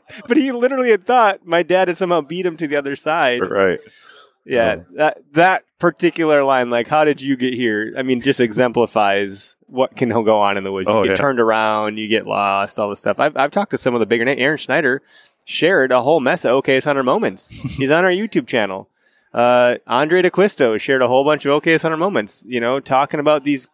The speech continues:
Speaker 1: goofy things that happened to these guys that, these are guys that I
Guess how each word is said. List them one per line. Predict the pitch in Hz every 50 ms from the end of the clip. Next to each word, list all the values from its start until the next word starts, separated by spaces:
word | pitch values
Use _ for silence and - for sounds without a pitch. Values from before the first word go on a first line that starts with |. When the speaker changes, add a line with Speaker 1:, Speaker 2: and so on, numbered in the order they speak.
| _ _ -
Speaker 1:
goofy | - 131 160 - - 196
things | - - 175 190 196
that | 170 156 -
happened | 120 147 190 - 190 139 104
to | -
these | - 104 101 95 -
guys | - 98 95 98 101 110 117 - - - -
that, | 131 127 123 - _ _ _ _ _ _ _ _ -
these | 208 277 330
are | 240
guys | 151 151 139 139 131
that | 135 123
I | 139 180 175 127 113 107